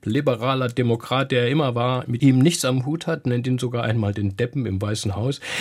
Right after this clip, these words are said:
Das ist er nicht mehr, aber immer noch allgegenwärtig. Er will wieder antreten.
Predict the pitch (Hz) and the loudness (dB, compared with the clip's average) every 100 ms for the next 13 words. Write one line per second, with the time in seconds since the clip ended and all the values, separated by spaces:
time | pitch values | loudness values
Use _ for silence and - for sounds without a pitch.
0 | - 127 120 180 185 131 123 131 139 139 | 0 2 2 4 4 4 2 2 0 0
1 | 139 135 165 170 156 - - 170 165 147 | -4 0 2 2 2 0 -2 -2 0 0
2 | 135 131 208 208 - 123 165 165 135 131 | 0 -2 -4 -4 -4 -4 -2 -2 -2 -4
3 | 202 - 135 139 | -4 -2 -4 -2